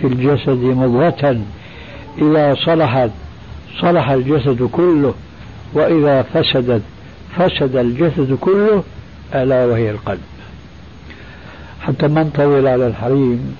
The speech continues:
وما نطول بالتالي أيضا على الدكتور، وبخاصة أنه هذه أول جلسة، فنحن نعود إلى ما من أجله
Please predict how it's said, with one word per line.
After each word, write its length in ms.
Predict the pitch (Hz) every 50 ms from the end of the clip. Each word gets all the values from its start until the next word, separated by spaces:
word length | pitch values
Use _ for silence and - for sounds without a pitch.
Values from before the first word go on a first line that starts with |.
| - - - - - - - - - - - - - - -
وما 180 | 120 120 135 147
نطول 380 | 143 139 147 151 147 147 139
بالتالي 500 | 127 120 120 - - 156 147 143 147 151
أيضا 220 | 151 151 151 151 156
على 180 | 151 143 143
الدكتور، 680 | 147 135 139 135 - - 170 175 175 151 131 131 147 139 135 - - - - - - - - - - - - - - - - - - - - - - -
وبخاصة 640 | 120 123 123 127 117 - 151 143 131 - - 143 131
أنه 300 | 127 123 120 123 131 135
هذه 400 | 135 127 127 127 123 123 123 - -
أول 300 | 127 123 120 123 117 113
جلسة، 440 | 120 143 139 123 - - 123 113 113 110 - - - - - - - - - - - - - - - - - - - -
فنحن 320 | 120 127 139 120 113 127 131 127 127 123 123 123 120 - -
نعود 520 | 131 120 120 117 127 139 135 127 123 120 - -
إلى 320 | 135 120 117 117 113 110
ما 200 | 113 120 127 123
من 180 | 120 127 127 -
أجله 720 | 180 147 139 135 127 135 131 120 135 131 135 139 139 151